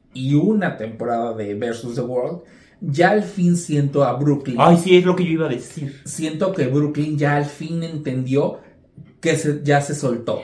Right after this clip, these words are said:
Speaker 2: Es que pasó algo muy claro en esta temporada. Eh,
Speaker 1: Si en,
Speaker 2: Bru-,
Speaker 1: si en
Speaker 2: Brooklyn
Speaker 1: Canadá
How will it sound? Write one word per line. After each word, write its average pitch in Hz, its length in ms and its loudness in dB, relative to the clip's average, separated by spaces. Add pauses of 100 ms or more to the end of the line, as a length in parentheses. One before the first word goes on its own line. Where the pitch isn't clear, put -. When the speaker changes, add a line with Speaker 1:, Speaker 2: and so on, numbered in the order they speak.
(220)
Speaker 2:
Es 196 180 6
que 180 480 2
pasó 180 260 4
algo 190 200 2
muy 180 160 2
claro 165 220 2
en 151 80 -2
esta 151 180 -6
temporada. 117 500 -2 (280)
Eh, 147 340 2
Speaker 1:
Si 170 120 6
en, 185 60 6
Speaker 2:
Bru-, 202 300 4
Speaker 1:
si 165 60 -6
en 175 80 0
Speaker 2:
Brooklyn 175 220 2
Speaker 1:
Canadá 214 600 2